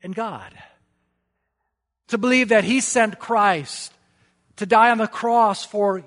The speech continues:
your sins. And to say, "I not only believe that in my mind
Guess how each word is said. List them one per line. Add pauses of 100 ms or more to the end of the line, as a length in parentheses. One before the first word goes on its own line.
your
sins. (720)
And
to
say, (360)
"I
not
only
believe
that
in
my
mind